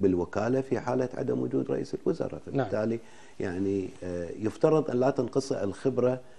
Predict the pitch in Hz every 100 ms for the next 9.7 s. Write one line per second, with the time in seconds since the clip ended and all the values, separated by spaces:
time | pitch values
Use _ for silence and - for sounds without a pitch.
0 | - - 120 - 113 107 104 117 110 107
1 | 104 98 - 107 104 98 92 104 95 98
2 | 95 85 80 92 101 95 101 104 101 -
3 | - - - 90 82 80 71 - 67 147
4 | 123 - - 113 107 - - - 92 92
5 | 90 87 92 - 143 170 170 180 151 151
6 | 147 156 - - - - 127 117 131 120
7 | 135 135 143 160 147 95 82 - 104 -
8 | 107 156 151 117 143 143 - - - -
9 | - 110 107 104 104 101 104